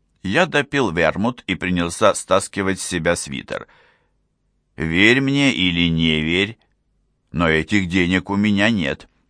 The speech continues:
«А мне-то какое до этого дело?» — пожала плечами Маша. «Если деньги у тебя,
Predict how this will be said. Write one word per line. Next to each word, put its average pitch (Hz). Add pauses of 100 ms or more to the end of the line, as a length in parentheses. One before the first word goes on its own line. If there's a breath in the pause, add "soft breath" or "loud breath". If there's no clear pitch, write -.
(760)
«А 262
мне-то 226
какое 160
до 139
этого 131
дело?» — 120 (540)
пожала 98
плечами 92
Маша. 73 (600)
«Если 185
деньги 180
у 175
тебя, 185